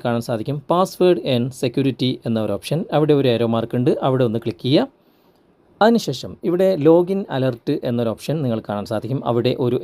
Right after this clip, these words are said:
arrow മാർക്ക് ഉണ്ട്, just ഒന്ന് ടാപ്പ് ചെയ്യുക. ഇവിടെ നിങ്ങളുടെ Facebook കാണാൻ സാധിക്കും, Instagram-ആയിട്ട് കണക്ട് ചെയ്തിട്ടുണ്ടെങ്കിൽ അതും നിങ്ങൾക്ക് കാണാൻ സാധിക്കും. Facebook-ൻ്റെ ആ ഒരു arrow mark-ിൽ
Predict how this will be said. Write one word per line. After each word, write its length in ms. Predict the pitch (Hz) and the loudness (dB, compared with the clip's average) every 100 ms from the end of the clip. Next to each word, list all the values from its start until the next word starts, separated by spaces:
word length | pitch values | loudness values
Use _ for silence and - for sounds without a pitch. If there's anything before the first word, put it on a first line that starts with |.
| 120 | 0
arrow 160 | 113 123 | 2 2
മാർക്ക് 200 | 120 120 120 | 0 -2 0
ഉണ്ട്, 100 | 165 139 | 0 0
just 160 | 127 113 | -4 -6
ഒന്ന് 160 | 101 170 240 165 | -4 -4 -2 0
ടാപ്പ് 220 | 131 - | -2 -2
ചെയ്യുക. 180 | 90 - _ _ _ _ _ _ _ | -8 -10 _ _ _ _ _ _ _
ഇവിടെ 140 | 190 220 196 | 6 6 4
നിങ്ങളുടെ 240 | 175 180 156 | 4 4 2
Facebook 340 | 135 - 139 - | 0 -2 -4 -2
കാണാൻ 200 | 131 120 123 | -2 0 -2
സാധിക്കും, 300 | 117 110 151 208 143 | -4 -2 -4 -4 -4
Instagram-ആയിട്ട് 600 | 135 170 165 165 156 151 139 | 0 0 2 2 0 0 -2
കണക്ട് 240 | 117 - | -2 0
ചെയ്തിട്ടുണ്ടെങ്കിൽ 440 | 131 127 120 147 226 | -2 0 -2 0 0
അതും 160 | 117 139 | 0 0
നിങ്ങൾക്ക് 280 | 127 113 147 151 | 0 -2 -2 -2
കാണാൻ 160 | 120 110 | -2 -2
സാധിക്കും. 280 | 107 92 92 - _ _ - | -6 -8 -12 -18 _ _ 4
Facebook-ൻ്റെ 520 | 190 - 185 190 190 - | 4 2 -4 0 0 2
ആ 20 | 147 | 2
ഒരു 100 | 143 147 127 | 2 2 2
arrow 200 | 127 151 135 | 2 2 0
mark-ിൽ 280 | 117 143 | 0 -2